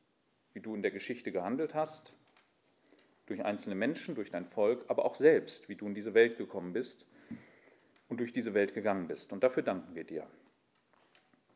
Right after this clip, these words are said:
Ja, und so bitten wir dich, Herr, dass unsere Herzen doch sich vor dir, der du der größte Herrscher bist, demütigen und dir zuhören,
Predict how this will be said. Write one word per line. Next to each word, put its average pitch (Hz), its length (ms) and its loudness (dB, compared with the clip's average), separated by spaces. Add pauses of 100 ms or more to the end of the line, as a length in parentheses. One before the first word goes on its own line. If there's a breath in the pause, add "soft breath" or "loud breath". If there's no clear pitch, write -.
(120)
Ja, 117 100 6
und 131 80 6
so 135 120 -2
bitten - 220 -4
wir 85 80 -8
dich, - 220 -14
Herr, 78 220 -8 (640 soft breath)
dass - 100 -20
unsere 98 220 -6
Herzen 117 480 -2
doch 143 280 -2 (300)
sich - 180 -18
vor 98 140 -6
dir, 127 320 0
der 101 140 -4
du 110 160 -6
der 110 120 4
größte 131 380 0
Herrscher 101 340 -4
bist, - 420 -8 (300)
demütigen 143 560 -8 (920 soft breath)
und 110 100 -10
dir 123 120 0
zuhören, 120 580 -2